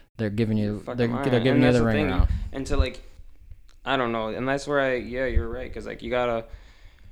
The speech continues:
Speaker 2: you gotta find the why. And then once you find the why, you gotta find a way to sustain it. And I think a lot of people's whys are kinda like, y-,
Speaker 1: It's
Speaker 2: it's seriously,
Speaker 1: outside
Speaker 2: that's
Speaker 1: of
Speaker 2: the
Speaker 1: themselves.
Speaker 2: hardest
Speaker 1: It has,
Speaker 2: question.
Speaker 1: it
Speaker 2: That's
Speaker 1: has
Speaker 2: the
Speaker 1: to be
Speaker 2: hardest
Speaker 1: for
Speaker 2: question to
Speaker 1: you.
Speaker 2: answer. Yeah,
Speaker 1: It
Speaker 2: and,
Speaker 1: has
Speaker 2: like,
Speaker 1: to be for you.
Speaker 2: why am I posting this on social media?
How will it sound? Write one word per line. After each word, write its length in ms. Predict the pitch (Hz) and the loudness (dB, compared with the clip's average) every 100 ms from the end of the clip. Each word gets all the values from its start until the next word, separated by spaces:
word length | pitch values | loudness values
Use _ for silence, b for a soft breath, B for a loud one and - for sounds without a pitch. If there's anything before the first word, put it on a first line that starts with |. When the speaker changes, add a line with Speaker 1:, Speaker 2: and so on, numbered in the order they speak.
| b b b - - - - | b b b -20 -20 -20 -20
Speaker 2:
you 160 | - 139 | -8 -2
gotta 200 | 131 127 | 0 0
find 340 | - 120 117 113 - | 0 2 0 -4 -8
the 80 | 117 | -8
why. 600 | 107 107 107 120 131 135 B B - - | -2 0 0 0 -2 -6 B B -16 -10
And 120 | 127 | -8
then 100 | 120 | -6
once 160 | 117 117 | -6 -8
you 60 | - | -6
find 220 | 117 107 | -4 -4
the 60 | |
why, 220 | 104 110 110 | -6 -6 -6
you 120 | 110 | -6
gotta 180 | 113 120 | -8 -4
find 220 | 113 107 | -4 -2
a 40 | |
way 140 | 107 107 | -4 -4
to 80 | 110 | -6
sustain 600 | 113 - - 113 110 127 | -12 -14 -10 -6 -4 -2
it. 180 | 131 - | -4 -4
And 120 | 120 | -6
I 80 | 113 | -4
think 340 | 127 117 113 - - - - - - | -4 -4 -6 -12 -16 -16 -14 -10 -4
a 60 | |
lot 140 | 139 262 | -2 -2
of 80 | 262 | -2
people's 320 | 156 170 120 | -4 -2 -4
whys 320 | 104 110 147 | -4 -6 -8
are 80 | 120 | -10
kinda 280 | - 139 131 | -6 -4 -4
like, 300 | 123 - - - - - - - - - B B B B | -6 -8 -12 -12 -14 -14 -14 -12 -14 -16 B B B B
y-, 100 | 147 139 | -4 -2
Speaker 1:
It's 140 | 110 | -2
Speaker 2:
it's 80 | - | 4
seriously, 320 | 127 127 147 | 4 6 6
Speaker 1:
outside 80 | 123 | 6
Speaker 2:
that's 100 | 120 | 6
Speaker 1:
of 40 | 113 | 4
Speaker 2:
the 40 | |
Speaker 1:
themselves. 140 | 110 175 180 | 2 4 4
Speaker 2:
hardest 260 | 101 95 - | 4 0 0
Speaker 1:
It 60 | |
has, 80 | 151 | 2
Speaker 2:
question. 320 | 135 - 117 | 2 2 0
Speaker 1:
it 40 | 113 | 2
Speaker 2:
That's 120 | 131 | 4
Speaker 1:
has 80 | 117 | 4
Speaker 2:
the 60 | |
Speaker 1:
to 60 | 135 | 2
be 60 | |
Speaker 2:
hardest 200 | 127 120 | 2 2
Speaker 1:
for 60 | 123 | 0
Speaker 2:
question 180 | 110 104 | 0 0
to 60 | 107 | 2
Speaker 1:
you. 60 | |
Speaker 2:
answer. 300 | 107 90 90 - | 2 0 -4 -6
Yeah, 180 | 226 | -4
Speaker 1:
It 40 | 247 | 0
Speaker 2:
and, 80 | 135 | 2
Speaker 1:
has 180 | 113 180 | 4 2
Speaker 2:
like, 80 | |
Speaker 1:
to 60 | 135 | 2
be 160 | 117 110 | 0 0
for 180 | 120 | -2
you. 160 | 107 98 | 0 2
Speaker 2:
why 140 | 165 190 | 4 4
am 80 | 202 | 2
I 60 | |
posting 320 | 190 180 180 | 2 0 0
this 160 | 160 147 | 0 -2
on 80 | 131 | -4
social 240 | 123 123 | -4 -4
media? 180 | 104 - | -4 -8